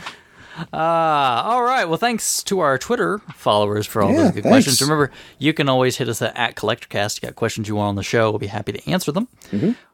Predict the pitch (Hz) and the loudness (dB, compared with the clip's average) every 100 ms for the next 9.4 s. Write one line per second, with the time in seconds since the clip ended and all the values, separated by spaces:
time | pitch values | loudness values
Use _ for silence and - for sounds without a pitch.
0 | _ - 156 190 190 208 190 196 175 202 | _ 0 4 4 4 4 4 2 4 2
1 | 226 180 185 - 151 151 233 - _ _ | 2 2 0 2 2 4 2 -2 _ _
2 | _ _ _ - _ 123 139 135 131 196 | _ _ _ -12 _ 0 2 4 2 0
3 | 185 143 160 151 135 - 147 135 123 139 | 0 2 4 2 0 -2 -2 -2 0 0
4 | - 143 - 127 - 127 113 120 123 117 | 0 -2 0 0 -2 -8 -2 -2 0 0
5 | 113 110 110 107 - - - 107 104 104 | 2 2 2 0 -6 -10 -4 0 0 0
6 | - - 127 120 120 - - 123 110 113 | -2 0 0 2 2 2 0 -2 0 0
7 | 107 107 113 - 120 110 - 117 220 113 | 2 2 0 0 -2 0 0 -2 -2 -8
8 | - 107 - 107 - 101 98 113 180 - | -12 -16 -8 -8 -6 -8 -6 0 0 -2
9 | - - 107 104 | -12 -8 -6 -6